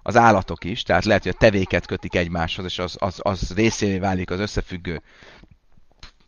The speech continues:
egybefüggő, ö, szimbolikus kerítésnek a táborhely körül.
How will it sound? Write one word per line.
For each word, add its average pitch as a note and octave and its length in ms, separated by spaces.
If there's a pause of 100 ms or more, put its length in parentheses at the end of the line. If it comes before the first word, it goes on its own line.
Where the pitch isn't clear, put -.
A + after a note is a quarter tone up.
(120)
egybefüggő, G2+ 800
ö, G2+ 260
szimbolikus G#2+ 520
kerítésnek G2 520
a - 60
táborhely F#2 580
körül. C3+ 360